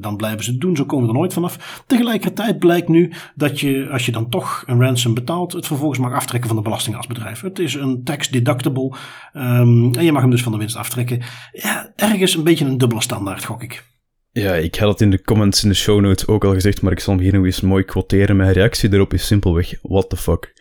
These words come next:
Speaker 2: Hoezo kan je het, kan je het mogelijk maken dat je, dat je je ransomware kan betalen en dat je dat gewoon van de belastingen kan aftrekken?" Dat is, dat slaagt alles.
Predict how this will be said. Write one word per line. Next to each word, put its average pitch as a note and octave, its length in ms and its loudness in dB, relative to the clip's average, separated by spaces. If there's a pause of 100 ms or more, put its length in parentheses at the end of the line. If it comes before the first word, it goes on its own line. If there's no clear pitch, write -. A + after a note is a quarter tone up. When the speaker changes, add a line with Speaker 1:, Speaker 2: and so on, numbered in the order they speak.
(460)
Speaker 2:
Hoezo A2+ 580 4 (360)
kan G#2+ 200 -2
je G#2 60 2
het, - 300 -2
kan A2 100 2
je F#2+ 80 2
het - 100 -8
mogelijk A2 360 2
maken G#2 380 0
dat G2 120 2
je, - 360 -2
dat G2+ 140 0
je - 260 -6 (140)
je F2 460 -4
ransomware C3+ 500 0
kan A2 140 2
betalen G2 380 2
en G2 80 0
dat F#2 100 2
je F2+ 60 2
dat F2 120 0
gewoon F2+ 280 0
van F2+ 100 2
de F2 60 2
belastingen E2+ 380 0
kan F2+ 140 -2
aftrekken?" - 400 -4
Dat E2 140 -4
is, - 200 -4
dat F#2 120 -4
slaagt - 300 -4
alles. F2 380 -2